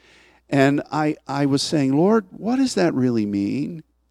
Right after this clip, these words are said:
And he began to talk to me. "I, I, I let you see that in this really simplistic form,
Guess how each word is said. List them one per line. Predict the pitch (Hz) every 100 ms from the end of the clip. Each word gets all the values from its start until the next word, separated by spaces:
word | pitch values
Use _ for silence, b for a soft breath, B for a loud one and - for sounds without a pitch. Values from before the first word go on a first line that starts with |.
| _ _ _
And | -
he | 147
began | 170 170
to | 156
talk | 147 185 185 -
to | 127
me. | 110 90 104
"I, | - 120 -
I, | 123 123
I | 135
let | 131 190 -
you |
see | 196 - 185
that | 160 147 135
in | 131
this | 135 127
really | 123 139 151
simplistic | 147 - 127 - 147 143 - 139
form, | - - 175 135 95 90 117